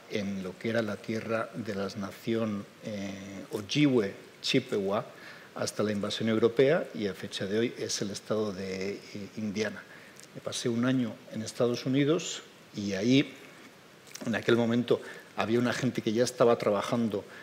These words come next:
en montar el Tribunal Internacional de Naciones Unidas para la Antigua Yugoslavia. Volví aquí,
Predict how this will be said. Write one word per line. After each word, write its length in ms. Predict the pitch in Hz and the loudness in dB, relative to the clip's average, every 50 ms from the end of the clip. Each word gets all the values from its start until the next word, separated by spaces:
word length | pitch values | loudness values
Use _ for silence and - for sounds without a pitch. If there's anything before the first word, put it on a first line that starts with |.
| - - - - | -20 -20 -16 -10
en 120 | - 113 107 | -6 -6 -4
montar 600 | 104 101 98 98 98 - 117 110 - - - - - | -4 -4 -6 -4 0 0 2 2 0 -2 -4 -6 -8
el 180 | 104 98 95 | -6 -6 -6
Tribunal 640 | 92 - - 107 98 98 101 110 117 113 110 117 117 - - - | -6 -6 -4 -4 -4 -2 -2 0 0 0 0 0 -2 -6 -6 -6
Internacional 760 | 117 107 90 - 101 101 107 101 92 - - 110 110 110 110 | -4 -4 -2 -2 -2 -2 -2 -4 -4 -4 -4 -2 -2 -2 -2
de 60 | 107 | -2
Naciones 420 | 101 101 95 - 120 110 107 - - | -4 -6 -6 -4 -4 -4 -4 -4 -4
Unidas 260 | 104 101 104 104 - | -4 -4 -4 -4 -4
para 180 | - - 107 107 | -2 -2 0 0
la 60 | 107 | 0
Antigua 320 | 107 101 - 113 110 120 | 0 0 2 4 6 6
Yugoslavia. 560 | 117 123 131 120 - 165 165 170 170 170 180 175 - - - - - - - - - - - - - - - - - - - - - - - - - - - | 6 4 2 4 6 6 6 8 6 4 2 0 -6 -14 -18 -20 -20 -20 -20 -20 -20 -20 -20 -20 -20 -20 -20 -20 -20 -18 -14 -14 -14 -14 -16 -20 -20 -18 -12
Volví 440 | - 101 107 104 101 104 123 120 127 | -8 -6 -4 -2 0 4 6 8 8
aquí, 460 | 127 127 - - 170 175 190 220 214 | 8 6 6 6 6 6 6 4 0